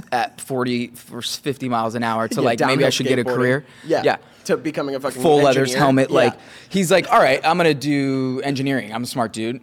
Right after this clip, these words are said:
Speaker 2: And I
Speaker 1: Yeah.
Speaker 2: was like, "Whoa, that was such a boss move."
Speaker 1: Yeah.
Speaker 2: Um, but even still, I don't, I think until he met his now wife,
Speaker 1: Yeah.
Speaker 2: he had a little bit going, that, a little bit of that going on too, uh, of just kind of, like, cruising, you know?
Speaker 1: Yeah.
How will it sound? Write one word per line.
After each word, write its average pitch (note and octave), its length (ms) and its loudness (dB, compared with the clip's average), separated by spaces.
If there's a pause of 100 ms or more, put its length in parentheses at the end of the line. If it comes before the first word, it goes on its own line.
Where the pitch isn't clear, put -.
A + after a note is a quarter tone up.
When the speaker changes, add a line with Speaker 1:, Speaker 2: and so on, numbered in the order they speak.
Speaker 2:
And C#3 100 -2
I B2+ 60 4
Speaker 1:
Yeah. B2+ 60 4
Speaker 2:
was B2 100 -2
like, A#2+ 240 -6
"Whoa, C3+ 260 -6
that A#2 80 -8
was A#2+ 120 -8
such C3 180 -6
a B2+ 60 -6
boss A2+ 280 -6
move." D3+ 340 -2
Speaker 1:
Yeah. B2 340 2
Speaker 2:
Um, A2 160 -4 (1300)
but F#3+ 120 2
even F#3+ 240 -2
still, D#3 640 2 (240)
I D#3 120 -4
don't, E3 160 0
I D#3 60 -2
think D#3 240 -6
until E3+ 460 -2
he D#3+ 240 -8
met C#3+ 300 -2
his B2+ 640 -4 (120)
now B2 260 -2
wife, G#2+ 520 -2
Speaker 1:
Yeah. A2+ 220 -10 (680)
Speaker 2:
he A3+ 260 -2
had A#3 160 2
a D#3 60 2
little B2+ 220 0
bit B2+ 280 0
going, B2+ 400 -2 (300)
that, B2+ 240 -6 (200)
a C#3+ 160 -8
little C#3 160 -2
bit C3+ 120 0
of B2 60 -2
that B2+ 180 2
going B2+ 160 0
on B2 100 0
too, D3 340 -2
uh, - 200 -16 (200)
of B2+ 380 -2 (340)
just D3+ 200 -2
kind E3 160 0
of, C#3+ 100 0
like, C#3+ 220 2
cruising, - 580 -4
you C3 100 -4
know? C3+ 200 0
Speaker 1:
Yeah. A#2+ 260 -4